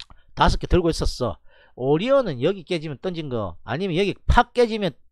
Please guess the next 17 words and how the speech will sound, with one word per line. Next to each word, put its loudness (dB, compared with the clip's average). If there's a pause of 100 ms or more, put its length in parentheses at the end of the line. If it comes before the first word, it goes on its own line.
(240)
던진 -6
거 -2 (1300)
다 0
말고, -6
그러니까 -14 (600)
여기 -2 (280)
차익 4
실현해 0
나가야 0
되잖아. -6
근데 -6
여기 2
깨지가 -2
다 -8
던졌다면 -6
이거는 -6
인정. -4